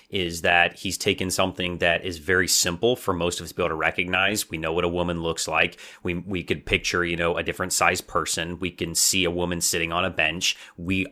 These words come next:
know what a purse looks like. Like, you, everybody can envision these things and kind of fill in all the other details of what color was the purse, or, you know, where was she sitting on the bench, the left or the right side. Your brain can fill all this in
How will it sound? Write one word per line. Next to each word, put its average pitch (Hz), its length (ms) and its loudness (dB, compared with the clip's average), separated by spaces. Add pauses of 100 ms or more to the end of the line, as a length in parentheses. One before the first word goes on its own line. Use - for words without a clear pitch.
(120)
know 87 220 2
what 110 140 10
a - 20 10
purse - 420 0
looks 85 240 -2
like. 87 220 0
Like, 87 160 0
you, 98 180 -2
everybody 123 460 8
can 98 240 2
envision 98 400 4
these 92 160 0
things 87 260 0
and 87 100 -4
kind 92 140 2
of - 80 -2
fill 98 280 4
in 92 100 2
all 92 240 2
the 90 140 2
other 87 120 2
details 85 600 0
of 82 160 0 (260)
what 78 220 -2
color 127 360 6
was 85 280 2
the 82 100 -2
purse, 80 480 0 (200)
or, 85 320 2
you 92 120 -2
know, 85 180 0 (220)
where 85 260 6
was 95 120 4
she - 120 4
sitting 143 300 6
on 90 80 2
the 82 80 -2
bench, 78 300 -2
the 87 80 -2 (100)
left 85 160 0
or 95 40 0
the 90 80 2
right 85 200 4
side. 92 480 6
Your 113 80 6
brain 135 320 8
can 104 140 -2
fill 98 340 4
all 90 220 4
this 82 160 -4
in 110 300 4